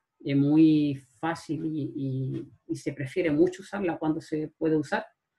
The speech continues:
eh, no se acomoda a muchos problemas en la realidad, ¿por cierto? Tiene que ser dominios discretos, ¿cierto? Eh, que, tiene que haber una secu-, secuencialidad.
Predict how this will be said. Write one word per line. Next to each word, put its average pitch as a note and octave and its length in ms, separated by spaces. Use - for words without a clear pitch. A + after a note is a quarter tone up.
eh, D#3+ 120
no E3 140
se F#3+ 120
acomoda F3 440
a F#3 60
muchos F#3 320
problemas C#3 520
en D3 200
la C#3+ 100
realidad, D3+ 420
¿por C3 100
cierto? D#3 460
Tiene D#3+ 220
que C#3+ 100
ser D3+ 160
dominios D3 380
discretos, A3+ 640
¿cierto? A3+ 500
Eh, D3+ 260
que, - 200
tiene D#3+ 200
que D3 80
haber C#3+ 120
una C3+ 120
secu-, C3 420
secuencialidad. D3+ 840